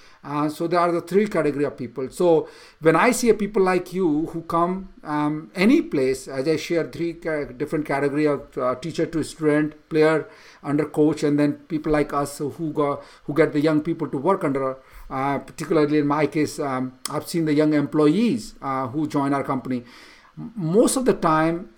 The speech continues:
I have a hard time people who are just kept talking,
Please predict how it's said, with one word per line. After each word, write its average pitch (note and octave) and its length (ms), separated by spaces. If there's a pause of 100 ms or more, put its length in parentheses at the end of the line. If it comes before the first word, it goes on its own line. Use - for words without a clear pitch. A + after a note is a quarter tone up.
I E3+ 140
have F3+ 100
a D#3+ 60
hard - 340
time B2+ 320
people C3+ 540 (460)
who F#3+ 200
are E3 160
just - 240
kept D3 240
talking, A2+ 420